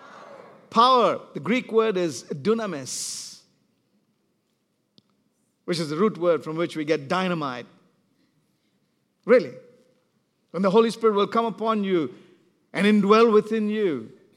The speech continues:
it will burst within you. It will explode. It's like dynamite. You can't hold it inside. It will manifest itself in many different ways. "Greater things you will do,"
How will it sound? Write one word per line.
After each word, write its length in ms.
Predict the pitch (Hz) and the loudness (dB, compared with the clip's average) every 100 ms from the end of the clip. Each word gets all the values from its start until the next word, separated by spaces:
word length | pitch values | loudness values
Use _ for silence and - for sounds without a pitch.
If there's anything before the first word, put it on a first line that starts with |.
| _ 226 | _ 0
it 100 | 214 | 4
will 160 | 226 | 4
burst 600 | 165 123 - 240 285 - | 2 -4 6 8 8 2
within 300 | 254 220 226 | -2 0 0
you. 120 | 220 202 | -2 -4
It 100 | 180 | -2
will 160 | 208 | -2
explode. 680 | 208 - - 214 262 269 196 | -2 -6 -6 2 4 6 4
It's 160 | 180 220 | -2 0
like 280 | 208 175 | 0 0
dynamite. 580 | 202 285 302 285 269 196 - - | 2 2 0 -2 -2 -2 -6 -10
You 120 | 226 262 | -4 -2
can't 320 | 254 233 196 | 0 -2 -2
hold 440 | - 320 339 294 | -6 -2 0 2
it 140 | 196 196 | 0 -2
inside. 600 | 180 - 190 165 131 - _ _ _ _ _ - | -10 -6 -6 -6 -8 -14 _ _ _ _ _ -6
It 140 | 214 196 | -4 -2
will 120 | 196 | -2
manifest 640 | 175 240 262 233 220 - | -2 -2 -2 -2 -4 -4
itself 460 | 196 175 220 180 156 - - | -8 -6 -2 0 -2 -6 -12
in 140 | 165 180 | -8 -4
many 180 | 202 190 | -4 -4
different 400 | 175 - 170 156 | -6 -8 -14 -8
ways. 360 | 170 143 120 - _ - | -4 -4 -6 -16 _ -18
"Greater 460 | 135 214 277 - 269 | 2 6 6 6 2
things 420 | - 262 254 208 | 2 0 0 0
you 120 | 226 | -2
will 200 | 220 208 | 0 0
do," 600 | 190 233 277 247 160 123 | 0 -4 0 0 0 -4